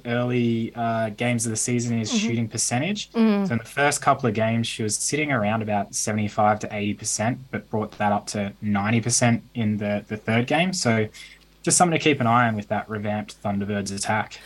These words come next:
Speaker 2: She certainly seems like a player that is gonna get better and better in a great league like we have here in Australia. And once she gets used to that physical pressure, I think perhaps there's a bit of a learning curve for her there.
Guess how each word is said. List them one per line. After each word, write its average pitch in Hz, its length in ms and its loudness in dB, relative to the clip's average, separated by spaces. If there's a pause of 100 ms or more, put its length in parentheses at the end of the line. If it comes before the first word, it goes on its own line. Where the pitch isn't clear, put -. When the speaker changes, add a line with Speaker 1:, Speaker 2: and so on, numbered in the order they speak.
(100)
Speaker 2:
She 277 220 4
certainly 269 400 6
seems 214 200 6
like 190 140 2
a 190 40 2
player 185 300 6
that 196 140 4
is 190 100 4
gonna 185 240 4
get 185 360 4
better 190 240 8
and 185 160 4
better 185 260 8
in 185 220 2
a 180 260 2
great 190 300 4
league 180 340 2
like 185 180 0
we 202 100 2
have 185 180 6
here 175 160 0
in 185 40 0
Australia. 190 480 4
And 202 160 4
once 190 220 6
she 226 100 4
gets 208 280 2
used 202 380 4
to 202 80 10
that 185 180 4
physical 202 500 2
pressure, 190 400 4
I 190 100 6
think 196 240 4
perhaps 190 300 4
there's 202 240 2 (320)
a 214 80 6
bit 196 160 10
of 208 60 2
a 202 60 4
learning 202 360 8
curve 185 380 8 (240)
for 202 260 4
her 180 240 6
there. 190 460 6